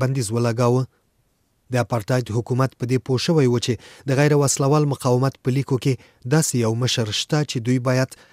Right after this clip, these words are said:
په دوامدار ډول څارنه پرې وکړي. په نولس سوه شپږ پنځوسم کال کې حکومت منډیلا او د ده یو سلو پنځوس فعالان ملګري زندان ته واستول. منډیلا څلور کاله خپلې محاکمې ته انتظار ویست چې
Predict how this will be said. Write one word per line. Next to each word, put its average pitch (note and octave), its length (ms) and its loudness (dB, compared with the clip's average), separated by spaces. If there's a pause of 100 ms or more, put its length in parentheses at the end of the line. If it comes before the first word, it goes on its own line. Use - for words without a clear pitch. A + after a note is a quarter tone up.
(160)
په C3+ 160 0
دوامدار D3 520 4
ډول G2+ 240 -4 (140)
څارنه B2 380 -2
پرې B2 180 0
وکړي. B2 260 -2 (720)
په D3+ 120 4
نولس E3 280 2
سوه D#3 180 2
شپږ - 260 -4
پنځوسم B2+ 460 0
کال B2+ 200 2
کې B2+ 320 0
حکومت C#3 500 0 (400)
منډیلا D3+ 340 4 (200)
او C3 100 4
د C3 120 2
ده D3 120 4
یو C#3 180 4
سلو C3+ 300 0
پنځوس C3 420 2
فعالان C3 460 0
ملګري C3+ 400 0
زندان C3+ 340 0
ته A2 140 0
واستول. B2 420 -2 (340)
منډیلا A#2+ 320 0 (160)
څلور D3+ 360 2
کاله A2+ 240 0
خپلې - 280 -4
محاکمې A2+ 480 -2
ته A2+ 140 0
انتظار C#3 420 0
ویست C#3+ 320 2
چې - 360 -6